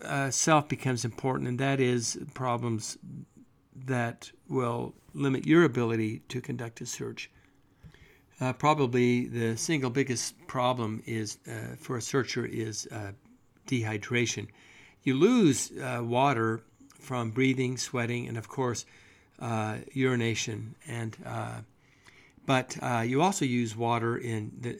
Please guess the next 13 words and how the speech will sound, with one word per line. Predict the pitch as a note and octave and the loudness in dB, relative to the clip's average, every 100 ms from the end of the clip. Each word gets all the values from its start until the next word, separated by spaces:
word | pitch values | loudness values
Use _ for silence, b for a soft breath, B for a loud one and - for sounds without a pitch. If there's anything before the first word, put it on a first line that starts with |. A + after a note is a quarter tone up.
| - | -6
the | B2+ | -2
normal | C3 A2+ | -2 -4
functions | - A#2+ - A#2 A2+ B2 | -6 -8 -6 -8 -8 -8
of | A#2 G#2+ - D3 | -6 -6 -10 -14
producing | - A#2+ A2+ - A2 | -6 -4 -4 -6 -6
energy. | A#2+ B2+ A#2 A2 - b b b b b b _ | -4 -4 -6 -10 -10 b b b b b b _
A | |
hundred | - D#3+ C#3+ | 0 0 2
fifty | C#3+ C3+ B2 | -2 -6 -10
pound, | - C3 B2 B2+ | -6 -2 -2 -4
sixty-eight | - - - C3+ A#2 | -6 -8 -6 -4 -4
kilogram | - B2+ A#2 A#2 | -6 -8 -6 -8
person | A2 C3+ A#2+ A#2+ | -4 -2 -2 -4